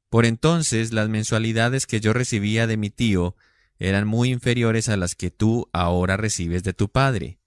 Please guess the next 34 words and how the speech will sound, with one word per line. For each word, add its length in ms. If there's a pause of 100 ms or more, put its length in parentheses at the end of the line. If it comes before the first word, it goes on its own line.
(420)
aunque 280
por 160
supuesto 580
la 220
vida 380
era 240
más 280
barata. 640 (1600)
De 120
cualquier 400
forma, 560 (420)
nunca 440
sentía 600
la 140
falta 480
de 160
dinero. 520 (840)
Es 200
más, 380 (500)
creo 260
que 140
no 100
me 120
hallaba 340
en 80
la 100
lamentable 680
situación 640
de 120
envidiar 420
económicamente 880
a 40
mis 180
compañeros. 880